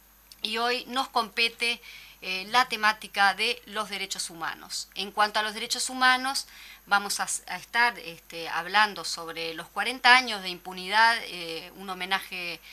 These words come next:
que se va la, le, se le va a realizar, como todos los años, a Miguel Mato. Eh, esta actividad se va a realizar el día veintinueve de enero, a las dieciocho horas, y bueno, estarán allí, mm, en, present-, eh, presentando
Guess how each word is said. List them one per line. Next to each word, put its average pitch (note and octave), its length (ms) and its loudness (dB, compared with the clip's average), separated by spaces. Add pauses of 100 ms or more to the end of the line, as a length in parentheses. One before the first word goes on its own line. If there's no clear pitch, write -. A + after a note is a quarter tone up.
(220)
que F#3 80 -8
se - 140 -6
va F#3+ 120 0
la, F#3 240 -4
le, F3 140 -14
se - 160 -10
le F3 60 -10
va F#3 80 -2
a - 20 -6
realizar, F#3 560 -2
como D#3+ 280 -12
todos F#3+ 200 -10
los F3 180 -6
años, F#3+ 600 -6
a F3+ 80 -8
Miguel F#3+ 340 -6
Mato. A#3 480 6 (600)
Eh, D#3+ 840 -8
esta F#3+ 260 -6
actividad G#3 540 2
se - 120 -6
va F3+ 80 -2
a - 20 0
realizar F3+ 360 -6
el F#3 140 -8
día F3+ 420 4
veintinueve F#3 520 -2
de G#3 80 0
enero, B3+ 460 0 (380)
a E3 120 -4
las F3 120 -6
dieciocho G#3+ 640 -6
horas, A3+ 400 -2 (580)
y A#3 120 -8
bueno, A3+ 440 2
estarán G3 420 0
allí, A#3 640 0 (120)
mm, D#3+ 320 -16
en, D#3+ 380 -14 (420)
present-, F3 400 -6
eh, E3 160 -10 (180)
presentando F3 560 -8